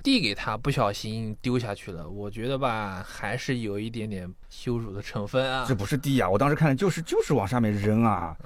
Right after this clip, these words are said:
Speaker 1: 他说是递，那怎么办呢？
Speaker 2: 哎，你后来听这个，后来这个车主道歉的那个视频了吗？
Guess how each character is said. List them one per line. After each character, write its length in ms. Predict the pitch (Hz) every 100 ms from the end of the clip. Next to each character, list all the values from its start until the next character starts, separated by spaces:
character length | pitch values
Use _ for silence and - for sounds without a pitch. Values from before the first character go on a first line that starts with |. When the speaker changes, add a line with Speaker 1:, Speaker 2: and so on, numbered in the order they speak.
| -
Speaker 1:
他 160 | -
说 220 | 123 - 131
是 120 | 117
递， 320 | 120 117 110
那 220 | 113 120 113
怎 120 | 101
么 140 | 98
办 140 | 104 127
呢？ 60 |
Speaker 2:
哎， 40 | 165
你 80 | 147
后 140 | 185
来 100 | 185
听 500 | 180 185 185 185 170
这 100 | 170
个， 100 | 156
后 140 | 127 151
来 160 | 143
这 80 | 147
个 80 | 139
车 160 | - 151
主 140 | 101
道 120 | 120
歉 160 | 117 139
的 80 | 113
那 120 | 98
个 40 |
视 140 | 92 90
频 140 | 85
了 60 | 85
吗？ 160 | 87